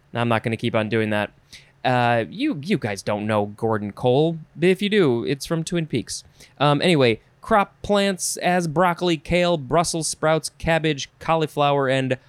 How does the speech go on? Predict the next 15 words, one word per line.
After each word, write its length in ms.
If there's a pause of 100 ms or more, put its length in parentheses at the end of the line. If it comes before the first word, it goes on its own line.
(720)
kohl-, 920
kohlrabi. 720 (320)
It's 80
hard 160
to 60
see 220
what 200
that 220 (140)
letter 320
is. 140
Yeah, 200
that's 260
an 80
L. 280
Kohlrabi. 600